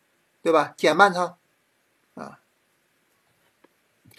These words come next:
超短是盘中买、收盘前买都可以啊，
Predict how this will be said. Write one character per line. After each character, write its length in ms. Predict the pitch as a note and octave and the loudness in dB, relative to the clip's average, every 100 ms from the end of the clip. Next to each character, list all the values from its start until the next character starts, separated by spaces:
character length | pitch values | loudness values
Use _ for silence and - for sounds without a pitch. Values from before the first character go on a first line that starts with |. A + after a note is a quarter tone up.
| _ _ _ _ | _ _ _ _
超 200 | - C4 | 4 6
短 180 | G#3 D#3 | 6 4
是 60 | |
盘 220 | F#3 - G3+ | -2 -4 -2
中 100 | A#3 | 0
买、 280 | C#3 C3 | 0 0
收 160 | - G3+ | -2 -2
盘 160 | F#3+ F#3+ | -2 -6
前 180 | D#3+ | -8
买 160 | F3 C3 | -8 -10
都 180 | - D4+ | -6 -6
可 220 | - F3 | -4 -6
以 100 | D3+ | -6
啊， 140 | - | -10